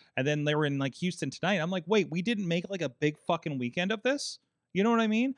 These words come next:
'Cause didn't we used to do that even with SummerSlam, have it in the same town kind of thing? Or am I, am I just thinking WrestleMania? 'Cause as they've been doing these bigger SummerSlams at these stadiums,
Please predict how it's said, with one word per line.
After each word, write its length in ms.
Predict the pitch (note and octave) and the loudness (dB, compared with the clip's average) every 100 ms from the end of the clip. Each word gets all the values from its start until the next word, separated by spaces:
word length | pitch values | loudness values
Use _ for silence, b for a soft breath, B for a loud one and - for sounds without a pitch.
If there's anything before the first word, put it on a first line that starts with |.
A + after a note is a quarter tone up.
| - - | -6 -2
'Cause 120 | F3+ | 0
didn't 180 | C#4+ F4 | 0 0
we 80 | |
used 340 | C#4+ D3+ F#3+ - | -2 0 -2 -2
to 80 | A3 | -2
do 180 | D#3 | 0
that 220 | E3+ G3 D3 | 0 0 -2
even 240 | E3+ F#3+ | -2 0
with 100 | E3+ | 0
SummerSlam, 680 | - C3+ C#3 D#3+ F3+ F#3+ F#3 | 0 -2 -2 -4 -2 -2 0
have 160 | D#3+ C#3+ | -2 -2
it 60 | C#3 | -4
in 120 | C#3+ | -4
the 80 | D3+ | -4
same 300 | - D3 D3 | -4 -4 -6
town 640 | - C#3+ C#3+ D3 C#3+ D3 _ _ - | -2 0 2 0 -2 -6 _ _ -4
kind 140 | D#3 D3 | -2 -2
of 80 | |
thing? 200 | - D3+ C3+ | 0 0 0
Or 60 | |
am 100 | C3+ | 0
I, 100 | E3+ D3+ - | -2 -4 -4
am 160 | D#3 C#3+ | -2 0
I 80 | D3 | -2
just 360 | C#3 D#3 C#3 | 2 2 2
thinking 280 | - C3+ C3 | -2 -2 -2
WrestleMania? 640 | A#2+ A#2 A#2 B2 B2 G#2+ F#2+ - - | -2 -2 -4 -2 -2 -4 -8 -18 -8
'Cause 120 | C#3+ | 0
as 140 | D#3+ D#3 | 0 2
they've 100 | D#3+ | 0
been 140 | D#3 | 0
doing 240 | C3+ G3 G3+ | 2 2 2
these 140 | B2+ A2+ - | 0 -6 -4
bigger 280 | F3 E3 D#3 | 0 2 0
SummerSlams 640 | - D3 D3 - C3 B2 | 0 -2 -2 -2 -2 -2
at 80 | A#2+ | -4
these 160 | A#2 - | -8 0
stadiums, 400 | A#3+ A3+ B2 | 2 4 2